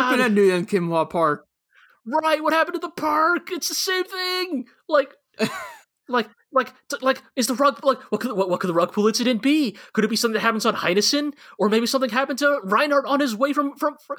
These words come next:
Speaker 2: from, from Fazan?
Speaker 1: I,
Speaker 2: Or,
Speaker 1: I don't know.
Speaker 2: or who knows? Maybe Rubinsky actually put his plot into, into action, and there's a, there's a twenty thousand strong Fazan fleet
Speaker 1: I don't
Speaker 2: waiting
Speaker 1: know.
Speaker 2: at the exit of the Iserlohn corridor,
Speaker 1: <laughs>
Speaker 2: and they just shoot the Iserlohn Republic to
Speaker 1: <laughs>
Speaker 2: death. What is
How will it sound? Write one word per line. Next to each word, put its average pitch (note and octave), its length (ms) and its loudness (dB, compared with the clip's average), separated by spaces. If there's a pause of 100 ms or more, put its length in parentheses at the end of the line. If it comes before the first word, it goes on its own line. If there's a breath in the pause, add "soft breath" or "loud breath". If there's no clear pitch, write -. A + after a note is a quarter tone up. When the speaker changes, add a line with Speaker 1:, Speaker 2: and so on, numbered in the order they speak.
(220 loud breath)
Speaker 2:
from, E4 180 0 (140 loud breath)
from D#4+ 160 0
Fazan? D#4+ 680 0
Speaker 1:
I, D#3 120 -8 (100)
Speaker 2:
Or, D#4 180 2
Speaker 1:
I F3+ 200 -6
don't E3+ 140 0
know. A3 180 2
Speaker 2:
or - 80 4
who E4 160 2
knows? E4+ 380 0 (180 loud breath)
Maybe D#4 240 2
Rubinsky D4+ 560 0
actually D4 300 0
put D#4+ 180 -2
his C#4+ 80 -2
plot C#4+ 260 0
into, C4 240 -4
into C#4+ 160 -2
action, C#4 440 -2 (200 loud breath)
and C4 100 0
there's C4 140 2
a, B3+ 60 0 (180 loud breath)
there's C4 160 -2
a C4 60 -6
twenty D4+ 340 0
thousand C#4 440 2
strong C4 480 2
Fazan C4+ 440 2
fleet C4+ 300 0
Speaker 1:
I G#3+ 60 2
don't C#4 80 4
Speaker 2:
waiting E4+ 220 6
Speaker 1:
know. C#4 60 4
Speaker 2:
at B3 60 2
the B3 160 2
exit B3 260 0
of G#3+ 100 -8
the A#3 80 -2
Iserlohn A#3 380 0
corridor, A#3+ 460 2 (140)
Speaker 1:
<laughs> C#4 100 -2
Speaker 2:
and A3+ 100 2
they C4+ 120 0
just A#3+ 260 -2
shoot - 480 0
the B3 140 2
Iserlohn A#3 360 2
Republic A3 420 -2
to A3+ 60 -2
Speaker 1:
<laughs> A3+ 60 0
Speaker 2:
death. G#3 240 4 (340 loud breath)
What A#3 200 0
is A#3 300 -2